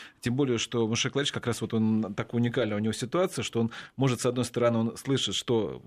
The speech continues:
предлагает наука, что предлагают врачи, и с другой стороны, он слышит и мнение,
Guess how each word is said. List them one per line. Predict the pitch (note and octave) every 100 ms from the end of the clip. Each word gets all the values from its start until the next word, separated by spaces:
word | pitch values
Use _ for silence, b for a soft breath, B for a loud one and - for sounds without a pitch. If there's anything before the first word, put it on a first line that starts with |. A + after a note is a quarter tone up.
| G#2
предлагает | A#2+ A#2 A2+ A#2 A#2
наука, | B2 F#3 F3+ A2+ F#2+
что | -
предлагают | A2+ A2 A2+ A#2 A2+
врачи, | B2+ B2+ - G3
и | -
с | A#2+
другой | A#2 C3+ F#3
стороны, | - A#2+ A2+
он |
слышит | - E3 E3 B2+
и |
мнение, | A2+ B2+ D3 C3+ A#2+